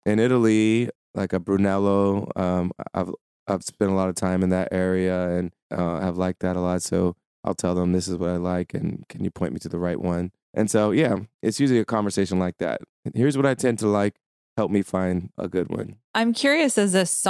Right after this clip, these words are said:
Speaker 2: songwriter, do you think that wine also needs to, a great bottle of wine needs to have a great story as well?
Speaker 1: Well, I think it's cool when it has a great story. I, I, I, it's not necessary, but it's so much of, of art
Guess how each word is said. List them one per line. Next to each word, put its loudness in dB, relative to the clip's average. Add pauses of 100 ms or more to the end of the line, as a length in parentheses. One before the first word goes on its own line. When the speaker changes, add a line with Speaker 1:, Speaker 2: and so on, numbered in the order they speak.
(200)
Speaker 2:
songwriter, 0
do 0
you 2
think 2
that -2
wine 2 (100)
also 0
needs -2
to, -2 (300)
a -2
great -2
bottle 2
of -2
wine 0
needs -4
to -4
have -4
a -4
great -4
story -4 (240)
as -14
well? -4 (320)
Speaker 1:
Well, 4
I 4
think 4
it's 4
cool 6
when 4
it 4
has 4
a 4
great 4
story. 4
I, 0
I, -4 (220)
I, 0
it's -2
not 2
necessary, 4
but 4
it's 0
so 4
much 4
of, 4 (280)
of 4
art 2